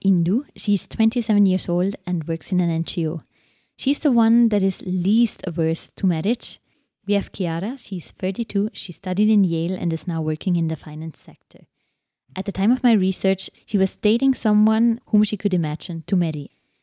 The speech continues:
Yamini is twenty-eight. She works in the finance sector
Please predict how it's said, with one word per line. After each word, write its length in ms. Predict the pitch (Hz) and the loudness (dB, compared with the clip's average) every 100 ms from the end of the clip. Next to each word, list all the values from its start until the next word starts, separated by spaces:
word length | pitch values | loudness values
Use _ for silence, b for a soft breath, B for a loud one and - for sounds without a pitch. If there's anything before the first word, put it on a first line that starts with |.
| _ _ _ - | _ _ _ -2
Yamini 440 | 196 214 262 285 | 0 2 2 2
is 80 | 262 | 0
twenty-eight. 840 | - 185 - - 170 190 302 - | 0 0 -2 -6 -4 -4 -6 -10
She 200 | - - | -6 0
works 260 | 180 170 - | 0 0 0
in 60 | |
the 80 | 185 | 0
finance 440 | - 165 175 175 - | 0 -2 0 0 -2
sector 380 | 170 - - | -10 -12 -14